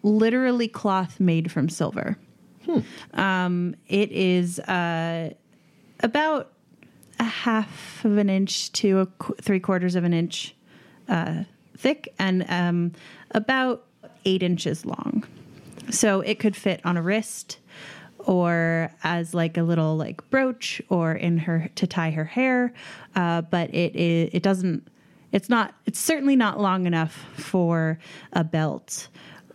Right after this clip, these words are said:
Speaker 1: or, um, a garter.
Speaker 2: Okay. Um, uh, is there any, uh, uh, does it have any creases or holes in it, perhaps where a pin might have gone through?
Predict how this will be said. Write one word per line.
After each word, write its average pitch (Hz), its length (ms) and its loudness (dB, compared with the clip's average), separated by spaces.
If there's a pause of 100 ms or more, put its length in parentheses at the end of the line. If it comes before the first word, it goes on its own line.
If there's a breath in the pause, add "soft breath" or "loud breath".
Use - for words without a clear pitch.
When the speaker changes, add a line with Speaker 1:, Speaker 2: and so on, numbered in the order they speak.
Speaker 1:
or, 160 480 2
um, 165 440 0 (100)
a 175 80 4
garter. 143 440 -4 (720 loud breath)
Speaker 2:
Okay. 113 280 2 (480 loud breath)
Um, 110 680 -2 (140)
uh, 110 420 0
is 117 240 2
there 123 160 4
any, 120 400 0
uh, 104 400 -2 (260)
uh, 92 300 0
does 101 240 -2
it 101 80 0
have 104 160 -2
any 90 200 -4
creases 131 500 0
or 98 100 0
holes 135 320 0
in 113 120 0
it, - 180 -6
perhaps 104 320 0
where 98 100 2
a 90 60 -2
pin 131 260 2
might 110 160 0
have 90 120 -8
gone 95 200 -2
through? 95 300 -4